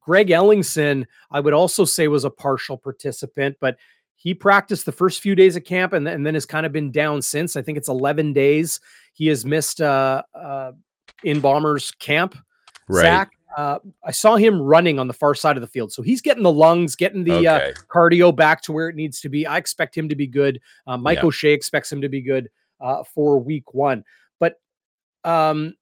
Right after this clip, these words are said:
Speaker 1: you know, we can, we can move on from receivers,
Speaker 2: Yeah.
Speaker 1: and the o-, the offensive line, I think, is, is the next one. We
Speaker 2: Yeah.
Speaker 1: can talk quarterbacks. I'm noticing a couple people in the live chat, um, you know, asking about, uh, the quarterbacks.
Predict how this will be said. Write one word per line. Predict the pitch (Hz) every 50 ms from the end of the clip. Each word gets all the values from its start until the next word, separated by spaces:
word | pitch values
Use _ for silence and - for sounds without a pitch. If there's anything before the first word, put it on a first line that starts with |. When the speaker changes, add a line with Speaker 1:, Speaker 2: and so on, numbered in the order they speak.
| _ _ _
Speaker 1:
you | 214 196 175
know, | 185
we | 185 185 190
can, | - 208 190
we | 185 214
can | 202 220 180
move | 196 247 247
on | 330 320 294
from | - - 269 254
receivers, | 254 233 - - - 175 156 143 175 190 220 214 - - - _
Speaker 2:
Yeah. | 185 180 185 180 170
Speaker 1:
and | 170 160 185 170
the | 143 156 196
o-, | 214 - 214
the | 156 185
offensive | 208 226 247 - 302 302 226 - 240 175
line, | 170 165 170 185 185
I | 170 160
think, | - - 175 160 147
is, | 156 139 123 - -
is | - 151 143 123
the | 131 143
next | 131 143 151 - - -
one. | 131 123 120 117 - _ _ _ _ _ _ _
We | 175 202
Speaker 2:
Yeah. | 185
Speaker 1:
can | 165 -
talk | - 247 247 240 - -
quarterbacks. | 190 196 190 185 175 180 175 175 180 175 - 175
I'm | 151 160 160 170 170
noticing | 165 180 196 202 208 - - 208 190 180 175
a | 175 175 160
couple | 139 - 180 165 170 151
people | - - 165 - - 160 147 156
in | 175 180 160 165
the | 156 139
live | 127 123 127 139 147 147 139
chat, | - - 139 123 117 117 117 - _ _ _ _ _ _ _ _
um, | 147 135 131 127 127 127 123 127 131 143 - _ -
you | 147 139
know, | 135 135 127 131 -
asking | 147 143 143 131 - - 170 151
about, | 135 120 139 135 135 131 127 - -
uh, | 151 135 127 123
the | 123 135
quarterbacks. | 127 - - 156 156 156 151 127 123 117 113 117 113 - - -